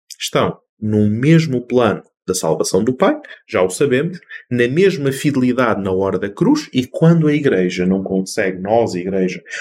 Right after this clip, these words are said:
não conseguimos ser fiéis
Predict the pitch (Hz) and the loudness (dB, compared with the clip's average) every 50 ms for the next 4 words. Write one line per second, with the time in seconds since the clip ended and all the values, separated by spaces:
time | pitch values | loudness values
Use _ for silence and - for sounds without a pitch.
0 | - _ - 104 107 107 107 107 - 110 101 101 - - - 110 104 101 95 95 | -12 _ -4 0 2 2 2 0 0 -2 -2 -2 -2 -4 -2 0 2 2 4 4
1 | 95 95 - - - 117 104 90 - - - - - - - - - - - 113 | 2 2 -2 -4 -2 0 0 0 -2 -4 -10 -20 -20 -16 -10 -6 -6 -6 -6 -4
2 | 107 113 123 131 127 113 98 92 98 - - - | -2 0 2 2 2 0 0 -4 -8 -8 -8 -10